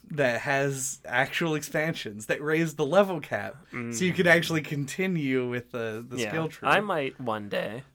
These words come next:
Speaker 1: Yeah, we'll see. It'll be on the podcast. It'll
Speaker 2: Yeah.
Speaker 1: be in the year twenty twenty-seven.
Speaker 2: <laughs> Yeah. So, you know, look out for that.
Speaker 1: Yeah, keep an eye on it. Uh,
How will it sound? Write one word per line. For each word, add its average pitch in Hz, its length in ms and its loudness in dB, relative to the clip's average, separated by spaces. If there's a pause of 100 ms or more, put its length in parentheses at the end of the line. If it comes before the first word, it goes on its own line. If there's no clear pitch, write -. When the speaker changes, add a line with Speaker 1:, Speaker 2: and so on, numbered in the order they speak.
(280)
Speaker 1:
Yeah, 320 220 4
we'll 170 160 0
see. 117 320 -4 (220)
It'll 196 160 10
be 220 140 10
on 202 240 10
the 160 80 0
podcast. 143 640 6
It'll 120 180 4
Speaker 2:
Yeah. 117 100 6
Speaker 1:
be 143 140 4
in 143 80 2
the 143 80 0
year 139 180 -2
twenty 170 400 -2
twenty-seven. 165 840 -4
Speaker 2:
<laughs> - 20 -6
Yeah. 120 340 0 (560)
So, - 160 -8
you 110 120 -4
know, 110 100 0
look 120 120 2
out 117 160 0
for 117 160 -2
that. 92 220 -4
Speaker 1:
Yeah, 196 340 10
keep 196 240 4
an 190 80 2
eye 170 220 4
on 123 160 0
it. 202 240 -2 (1300)
Uh, 113 320 -2